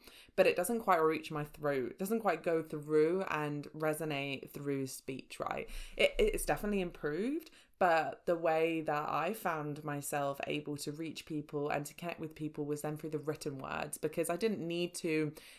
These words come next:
speak the words and have that connection. The words were already there, and there was a direct act-, <laughs> direct access to my hand, and I could write those words down. I could type those words down. I could express those words.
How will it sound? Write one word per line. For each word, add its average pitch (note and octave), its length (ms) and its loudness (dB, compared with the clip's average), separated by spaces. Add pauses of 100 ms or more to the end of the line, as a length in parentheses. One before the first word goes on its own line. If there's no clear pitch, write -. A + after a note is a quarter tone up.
speak - 360 -4
the E3+ 60 2
words D3 600 0 (180)
and E3 120 0
have D#3 180 -2
that - 180 -2
connection. G#3+ 640 -2
The F3 100 0
words F3 300 4
were F3 120 -2
already D#3+ 280 0
there, F3+ 500 2
and D#3 320 0
there E3 100 2
was E3+ 140 0
a D3 60 4
direct E3 560 -2
act-, - 260 -6 (220)
<laughs> - 180 2
direct F3+ 380 -2
access F#3 460 0
to D#3+ 60 -2
my D#3 180 2
hand, F3+ 440 2 (220)
and E3 100 2
I E3 80 2
could E3 180 0
write D#3 180 4
those D#3+ 200 0
words D3 300 -2
down. C#3+ 240 -2
I D3 80 -6
could D3+ 180 -4
type D#3 240 2
those C#3+ 220 -2
words C#3 260 -2
down. C#3 240 -2
I - 160 -2
could D3+ 300 -2 (260)
express D3+ 440 -4
those C#3+ 300 -4
words. D3 440 0